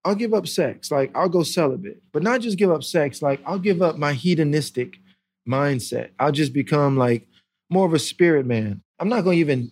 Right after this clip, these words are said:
communicate with any women in a sexual manner. Everything will just be on a spirit level. I'm gonna deal with everyone on a spirit level." And he was like, "All right, cool.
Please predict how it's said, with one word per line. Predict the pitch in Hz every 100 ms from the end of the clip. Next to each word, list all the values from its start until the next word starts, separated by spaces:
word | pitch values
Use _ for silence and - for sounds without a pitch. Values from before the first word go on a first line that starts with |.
| -
communicate | 143 147 185 165 151 127
with | 123
any | 127
women | 127 135 127 120
in | 127
a | 117
sexual | - 143 - 127
manner. | 123 127 120 - _ -
Everything | 190 190 190
will | 156
just | 143 135
be | 147 139
on | 143 120
a |
spirit | 107 - 143 131
level. | 113 - - _ _ _
I'm | 135
gonna | 151
deal | 147
with | 131 131
everyone | 170 180 170
on | 151
a | 123
spirit | - - 135 127
level." | 110 - _ _ _
And | 123
he | 143
was | 147
like, | 139 131
"All | 165
right, | 165 156
cool. | - 185 123 117